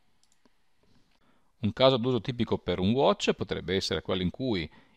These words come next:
inviamo una richiesta asincrona a un database e vogliamo agire quando una certa property, ricevendo il risultato del database, sarà modificata. Siamo davvero in chiusura, c'è tempo per un ultimissimo dettaglio.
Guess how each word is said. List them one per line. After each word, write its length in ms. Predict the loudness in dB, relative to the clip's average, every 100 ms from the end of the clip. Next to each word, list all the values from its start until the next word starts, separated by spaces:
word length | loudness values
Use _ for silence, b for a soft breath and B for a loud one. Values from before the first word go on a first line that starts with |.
| -4
inviamo 320 | 0 2 2
una 60 |
richiesta 340 | 2 2 0 0
asincrona 500 | 0 4 4 2 -2
a 20 |
un 80 | -2
database 680 | -2 0 2 2 2 -4 -10
e 260 | -2 0 0
vogliamo 680 | -2 -4 4 4 4 0 -6 _ _ _
agire 720 | -2 0 0 2 2 0 -2
quando 460 | 0 2 2 0
una 120 | -4
certa 320 | -4 -4 -4 -4
property, 680 | 0 0 0 -2 -4 -6 -8
ricevendo 480 | -6 -4 2 2 2
il 60 |
risultato 560 | -4 -10 0 2 2 0
del 80 | -6
database, 440 | -2 0 0 -2 b b
sarà 260 | 0 2
modificata. 600 | 2 -2 -10 -8 -8 -10 -18 _ _
Siamo 280 | -6 -2 2
davvero 240 | 4 4
in 60 | 2
chiusura, 540 | 0 0 2 4 2
c'è 160 | 2 0
tempo 380 | 2 2 2 -2
per 140 | 2
un 80 | 2
ultimissimo 580 | 4 4 4 2 2 2
dettaglio. 640 | -2 -4 -4 -4 -8 -18